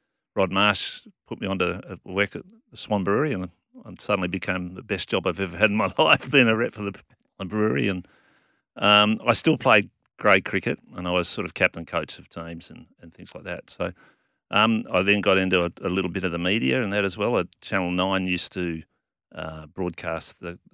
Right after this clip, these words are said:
the cricket on Friday, Saturday, Sunday, Monday, leading into their news. So I used to do that with Michael Thompson and, um, Bruce Walker and Mick Malone. And I got the, I was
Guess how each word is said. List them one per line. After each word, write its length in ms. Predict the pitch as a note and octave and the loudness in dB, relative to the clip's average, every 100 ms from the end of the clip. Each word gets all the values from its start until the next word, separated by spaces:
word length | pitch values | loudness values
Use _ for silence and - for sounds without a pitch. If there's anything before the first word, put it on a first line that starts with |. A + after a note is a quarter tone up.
| _ _ | _ _
the 80 | - | -18
cricket 340 | - G#2 F#2+ - | -10 -8 -8 -10
on 320 | E2 E2 E2 - | -10 -10 -12 -16
Friday, 580 | _ - F#2 F2+ F2+ F2+ | _ 0 2 4 2 -2
Saturday, 380 | - F2+ E2+ E2+ | -4 -4 -2 -4
Sunday, 560 | - F2 F2 F2+ F2+ - - - | -4 -4 -4 -4 -8 -14 -18 -10
Monday, 240 | F#2+ F#2+ | 0 2
leading 360 | F#2 G2 F#2+ F2+ | 4 4 4 0
into 200 | F#2 F#2 | -2 -4
their 160 | F2 | -4
news. 540 | F2 F#2 B2 D#3 - - _ _ _ _ _ | -4 -2 -2 -4 -8 -18 _ _ _ _ _
So 100 | F#2+ | -8
I 40 | |
used 120 | F#2 | -8
to 60 | G2 | -8
do 100 | F2+ | -6
that 140 | F2 | -4
with 100 | D#2+ | -6
Michael 260 | E2+ E2+ - | -8 -10 -10
Thompson 480 | - F#2+ F2+ - F2+ | -10 -10 -10 -10 -10
and, 360 | E2 D#2 D#2 | -10 -16 -20
um, 400 | D#2+ D#2+ D#2+ D#2 _ _ _ _ _ _ _ | -20 -20 -20 -20 _ _ _ _ _ _ _
Bruce 240 | G2+ G2+ - | -4 -4 -2
Walker 460 | G#2+ A2 - - - _ - | 0 0 -2 -6 -8 _ -18
and 160 | F2+ | -12
Mick 140 | F#2 - | -12 -10
Malone. 420 | D#2+ G2 B2+ A#2 | -6 -4 -2 -2
And 140 | E2+ E2 _ _ _ _ _ | -4 -10 _ _ _ _ _
I 100 | G2 | -2
got 160 | G#2 - | 0 -2
the, 100 | - | -2
I 40 | |
was 200 | F#2+ - | -4 -4